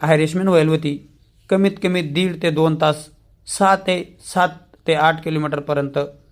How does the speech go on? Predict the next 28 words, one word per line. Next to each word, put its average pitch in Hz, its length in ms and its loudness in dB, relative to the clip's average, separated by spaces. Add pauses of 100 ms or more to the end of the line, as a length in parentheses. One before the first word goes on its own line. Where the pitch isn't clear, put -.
(260)
जाम 165 260 2
लागेल 151 280 2
होता. 127 260 -6 (800)
तरी 160 220 4
सगळं 156 300 2
आपलं 143 220 -2
गोड 139 160 0
परिवारला 139 420 -2
हेच 143 140 -4
सांगत, 139 220 -6
वाहने 135 320 -4
शि-, 147 140 -8 (160)
व्यवस्थित 143 340 -6
चालवा 135 300 -4
भाऊसोनी 127 500 -4 (1600)
आणि 143 260 2 (100)
आपला 135 360 -2 (340)
खानदेशना 143 340 -2
दिनेश 139 280 -4
बनगुमते 131 500 -4
राम 127 220 -2
राम. 135 120 -2 (100)
तसंच 139 220 -4
आपला 131 320 -4 (1040)
YouTube, 143 360 0 (360)
Instagram, 139 520 -2 (420)
Facebook-ले 135 360 -4
पण 143 220 -4